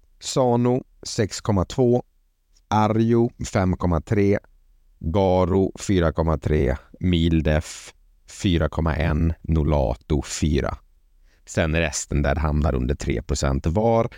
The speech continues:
Givetvis spelar det roll i helheten, men en, eh, en jättestor kurskollaps skulle inte röra substansvärdet jättemycket som det skulle göra exempelvis New Wave. New Wave är ju, eh,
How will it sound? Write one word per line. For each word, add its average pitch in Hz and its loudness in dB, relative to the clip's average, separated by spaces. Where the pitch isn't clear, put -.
Givetvis 110 2
spelar 101 2
det 95 2
roll 90 4
i 90 4
helheten, 82 0
men 85 0
en, 85 0
eh, 65 0
en 98 2
jättestor 107 -2
kurskollaps - -2
skulle 92 0
inte 87 0
röra 76 2
substansvärdet 76 -2
jättemycket 85 0
som - -2
det 90 2
skulle 78 0
göra 76 2
exempelvis 69 -2
New 69 2
Wave. 73 0
New 90 2
Wave 90 2
är 98 2
ju, 82 2
eh, 78 0